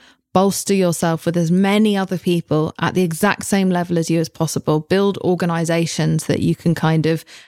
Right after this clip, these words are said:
hide together behind and take the fight on in a way that is more sustainable and leads to less kind of safety issues and burnout. And it's also to say that we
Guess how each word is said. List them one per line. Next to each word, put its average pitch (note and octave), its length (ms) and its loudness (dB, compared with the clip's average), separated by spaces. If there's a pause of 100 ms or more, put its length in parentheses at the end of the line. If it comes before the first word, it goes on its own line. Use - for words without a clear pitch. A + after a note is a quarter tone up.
(180)
hide G3 340 0
together D#3+ 380 -2
behind D3 640 -2 (420)
and F3+ 220 2 (160)
take - 260 -2
the G3+ 80 -2
fight F3 320 -2
on E3+ 220 0
in - 120 -2
a E3 60 0
way D#3+ 180 -2
that D#3+ 160 -4
is D#3+ 120 -4
more E3 160 0
sustainable D#3+ 920 -2
and D#3+ 140 0
leads D#3 240 -2
to - 140 -4
less D#3 260 -2
kind D#3+ 240 -2
of D#3 100 -2
safety D#3+ 640 -2
issues D#3 360 -2
and D#3 160 0
burnout. D3 520 -2 (520)
And B3 80 4
it's B3 160 0
also D#4 300 0
to - 120 -10
say F#3 280 -2
that F3 280 -4
we F#3+ 640 2